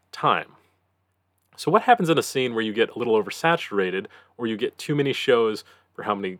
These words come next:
comics are sustainably able to do new material, or how many quality comics you're, you're able to get? You start having bad open mics.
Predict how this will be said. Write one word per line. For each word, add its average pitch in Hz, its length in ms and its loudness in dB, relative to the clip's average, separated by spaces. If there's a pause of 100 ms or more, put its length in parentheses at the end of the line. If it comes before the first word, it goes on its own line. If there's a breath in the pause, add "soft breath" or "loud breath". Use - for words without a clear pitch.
comics 107 440 0
are 107 100 -2
sustainably 104 600 -6
able 92 160 -2
to 101 80 -16
do 98 180 -14
new 95 120 -20
material, 127 640 2 (400 soft breath)
or 110 300 2 (400 soft breath)
how 120 100 -2
many 110 140 -2
quality 139 360 2
comics 95 420 -2
you're, 92 200 -4 (420)
you're 104 100 -2
able 95 140 -6
to 104 80 -10
get? 90 240 -4 (640 soft breath)
You - 100 -12
start - 260 2
having 143 480 2 (220)
bad 123 400 4
open 131 340 2
mics. - 680 -18